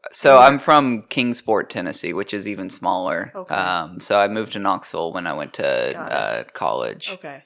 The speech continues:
Speaker 1: Um, 'cause I'm, uh, I'm rich and smart.
Speaker 2: <laughs>
Speaker 1: Um, <laughs>
Speaker 2: I could tell. <laughs> And Knoxville, does it have, like,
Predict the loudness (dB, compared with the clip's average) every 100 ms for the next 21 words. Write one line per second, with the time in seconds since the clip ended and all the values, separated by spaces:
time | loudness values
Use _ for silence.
0 | -12 -10 -10 -12 -14 -20 _ _ -16 -14
1 | -8 -8 -8 -10 -10 -10 -12 -14 -18 -20
2 | _ -16 -14 -12 -12 -14 -16 -18 -16 -14
3 | -14 -8 -6 -4 -6 -6 -10 -12 -6 -6
4 | -6 -8 -14 -16 -16 -16 -18 -20 -18 -18
5 | -18 -20 -20 _ -20 _ _ _ -20 _
6 | -18 -16 -12 -12 -10 -10 -10 -8 -6 -8
7 | -10 -4 4 6 4 -2 -2 -2 -2 0
8 | -2 -2 -2 -4 -4 -6 -8 -8 -8 -10
9 | -10 -10 -10 -10 -16 -18 _ _ -6 -6
10 | -6 -4 0 0 -2 -4 -2 -2 -2 -2
11 | -2 -2 0 0 -2 -6 -20 _ -6 -6
12 | -6